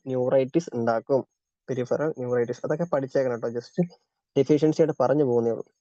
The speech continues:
ഇനി ബി നയൻ, നയൻ, ഒമ്പത് മാസം പ്രഗ്നന്റ് ആണ്, അവർക്ക്, ആ, ഫോളിക് ആസിഡ് കൊടുക്കും. ഫോളിക് ആസിഡ് ആണ് പേര്.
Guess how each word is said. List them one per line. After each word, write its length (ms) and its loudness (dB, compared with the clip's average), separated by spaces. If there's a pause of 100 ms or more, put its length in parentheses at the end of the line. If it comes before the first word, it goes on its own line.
(360)
ഇനി 160 4
ബി 260 2
നയൻ, 280 0 (600)
നയൻ, 300 4
ഒമ്പത് 240 4
മാസം 280 2
പ്രഗ്നന്റ് 340 0
ആണ്, 180 2 (280)
അവർക്ക്, 340 4 (720)
ആ, 20 6 (420)
ഫോളിക് 380 0
ആസിഡ് 160 2
കൊടുക്കും. 260 0
ഫോളിക് 340 0
ആസിഡ് 160 0
ആണ് 120 -2
പേര്. 300 -2